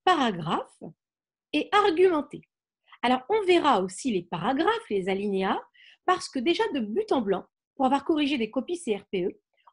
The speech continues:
on voit par exemple parfois des pavés et on se dit, « Oh là là, déjà, je ne distingue même pas l'introduction, je ne distingue même pas les idées de celui qui est en train d'écrire. »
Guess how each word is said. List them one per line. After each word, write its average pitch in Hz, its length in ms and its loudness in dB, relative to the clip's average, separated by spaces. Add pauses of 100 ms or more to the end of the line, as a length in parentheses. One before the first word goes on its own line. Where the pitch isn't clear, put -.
on 294 80 0
voit 381 160 0
par 285 120 2
exemple 302 380 -2
parfois 254 640 -4
des 254 340 -4
pavés 247 520 0 (340)
et 262 80 0
on 254 80 4
se 269 100 -6
dit, « 226 300 -4
Oh 247 140 2
là 196 100 0
là, - 120 -10 (840)
déjà, 254 420 2
je 247 140 0
ne 226 60 2
distingue 226 340 0
même 233 180 2
pas 208 240 0
l'introduction, 226 960 -2
je 262 80 -2
ne 240 120 2 (240)
distingue 233 420 -2
même 277 340 0
pas 254 320 2 (260)
les 226 380 0
idées 262 300 0
de 196 100 -6
celui 175 380 -10
qui 190 100 -14
est 190 80 -10
en 185 80 -8
train 202 160 -10
d'écrire. » 359 580 2